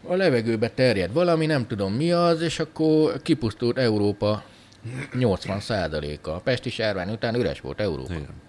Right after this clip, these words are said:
Speaker 1: Most ez a challenge. Vannak előnyeink. Lassan meg tudjuk védeni a meteortól a Földet. Most
Speaker 2: Mhm.
Speaker 1: még kell hozzá egy Bruce Willis, de, de tíz év múlva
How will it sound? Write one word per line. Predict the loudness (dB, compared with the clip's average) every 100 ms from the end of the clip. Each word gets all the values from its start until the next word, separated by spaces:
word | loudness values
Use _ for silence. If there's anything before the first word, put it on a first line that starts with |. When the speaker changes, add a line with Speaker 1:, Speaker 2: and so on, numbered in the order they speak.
| -20 -20 -20 -20 -20 -20 -20 -20 -20 -6
Speaker 1:
Most | -4 0
ez | 2
a | 2
challenge. | 0 -6 -8 -10 -16 -20 -20 -8
Vannak | -2 0 0 2
előnyeink. | 2 2 0 -2 -6 -10 -14 -4
Lassan | -2 0 0
meg | 0
tudjuk | 0 -2 0
védeni | 0 0 0
a | 0
meteortól | -2 -2 0 0 0 -4 -6
a | -8
Földet. | -6 -6 -6 -10 -16 -20 -20 -20 -20 -12
Most | -2 0
Speaker 2:
Mhm. | 0
Speaker 1:
még | -2
kell | -2 -2
hozzá | -2 -4
egy | -4
Bruce | -2 -2 -2
Willis, | 0 2 4
de, | 4 4 2
de | -4
tíz | -6 -2 2
év | 2
múlva | 2 0 -2